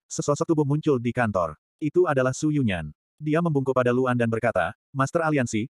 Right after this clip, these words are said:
orang-orang dari klan Gao ada di sini." Luan mengangguk,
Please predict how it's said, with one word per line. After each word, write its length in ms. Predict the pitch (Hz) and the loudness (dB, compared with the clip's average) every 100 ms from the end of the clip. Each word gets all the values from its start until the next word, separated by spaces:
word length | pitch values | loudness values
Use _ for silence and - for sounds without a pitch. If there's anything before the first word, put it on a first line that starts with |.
| - | -4
orang-orang 480 | 113 107 117 127 139 | -2 0 0 0 0
dari 160 | 123 117 | 0 0
klan 240 | 135 123 | 0 0
Gao 320 | 117 131 110 | 0 0 0
ada 160 | 104 107 | 0 -2
di 80 | 95 | -4
sini." 260 | 107 90 78 _ _ _ _ _ _ _ _ _ _ | -4 -6 -8 _ _ _ _ _ _ _ _ _ _
Luan 240 | - 151 147 | -2 0 0
mengangguk, 400 | 139 127 127 | 2 2 2